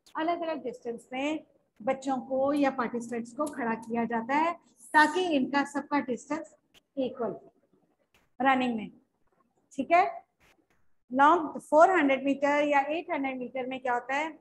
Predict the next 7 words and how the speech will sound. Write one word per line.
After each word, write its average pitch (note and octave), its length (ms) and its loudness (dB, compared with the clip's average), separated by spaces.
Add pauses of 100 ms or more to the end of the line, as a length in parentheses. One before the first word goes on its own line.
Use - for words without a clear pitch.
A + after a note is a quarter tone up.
(420)
पहला C#4+ 320 8
lap C4 400 4
जो C#4+ 80 2
है C#4 220 6
वो C#4 140 2
हमेशा B3+ 400 0
अपनी C#4 300 0